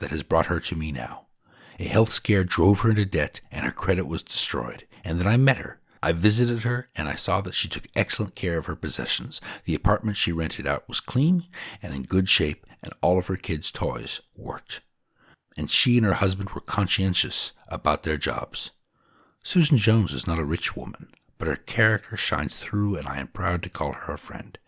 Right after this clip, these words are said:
And that is why she, a poor woman from a bad neighborhood, is about to sign an agreement with me, the man who was once the most powerful banker in America. The two of us are about to buy a house together.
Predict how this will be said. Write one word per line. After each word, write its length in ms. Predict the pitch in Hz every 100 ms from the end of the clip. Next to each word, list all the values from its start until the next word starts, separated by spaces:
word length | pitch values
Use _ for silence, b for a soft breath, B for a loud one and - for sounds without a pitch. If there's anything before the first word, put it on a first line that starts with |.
| B B B B B
And 100 | -
that 120 | 92
is 120 | 135 127
why 200 | 127 131
she, 340 | - 147 131
a 100 | -
poor 280 | - 95 127
woman 360 | 107 80 76 71
from 180 | 69
a 80 | 64
bad 320 | - - 98
neighborhood, 500 | 101 87 67 58 65 -
is 160 | 62 -
about 320 | 65 82 -
to 80 | 107
sign 340 | - 76 73
an 160 | 69 71
agreement 460 | - 71 71 73
with 160 | 52 64
me, 260 | 62 53 - B B
the 80 | 85
man 320 | 82 95 104
who 100 | 92
was 160 | 87 80
once 260 | 82 92
the 60 | -
most 260 | 76 76 -
powerful 480 | - 95 92 -
banker 440 | 90 73 65 - 69
in 140 | 67
America. 560 | 65 65 57 - - - _ B B B B B -
The 80 |
two 280 | - - 156
of 120 | 101
us 200 | 71 -
are 60 | 69
about 300 | 60 76 -
to 100 | -
buy 240 | - 71
a 60 | 73
house 400 | - - - -
together. 640 | - 90 69 - - -